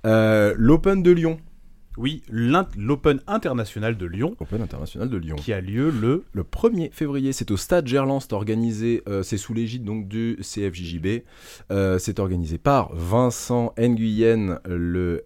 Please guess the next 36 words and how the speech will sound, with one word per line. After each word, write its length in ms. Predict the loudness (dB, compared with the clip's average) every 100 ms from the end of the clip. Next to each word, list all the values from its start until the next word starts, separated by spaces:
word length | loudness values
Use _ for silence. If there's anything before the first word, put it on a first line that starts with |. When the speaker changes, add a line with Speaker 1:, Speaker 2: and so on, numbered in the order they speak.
| _
Speaker 1:
head 380 | 8 8 6 -8 -2
coach 440 | 2 2 0 -14 -8
de 140 | -2
One 340 | 2 2 2 0
Jiu-Jitsu. 480 | -2 -4 -6 -8
On 100 | -8
dit 160 | -6 -6
head 180 | -6 -6
coach 420 | -4 -4 -4 -8 -10
dans 100 | -8
le 60 |
Jiu-Jitsu 280 | -8 -10 -8
brésilien 380 | -8 -6 -8 -10
parce 120 | -10
qu'on 100 | -8
a 40 | -6
des 80 |
gars 120 | -6 -4
branchés, 600 | 0 6 6 6 2 2
c'est 140 | -2
Speaker 2:
C'est 100 | -6
Speaker 1:
B 40 | -4
J 180 | 2 4
J 80 | 4
Speaker 2:
ça. 80 | 4
Speaker 1:
Lifestyle. 440 | 4 6 8 6 2 -16 -14 -12 -14 -8
C'est 300 | 6 6 6
ouvert 360 | 2 4 6 4
à 60 |
tous 180 | 0 -2
comme 160 | -2 -2
son 140 | 2
nom 160 | 4 6
l'indique, 340 | 6 4 2
c'est 200 | 0 0
un 160 | 0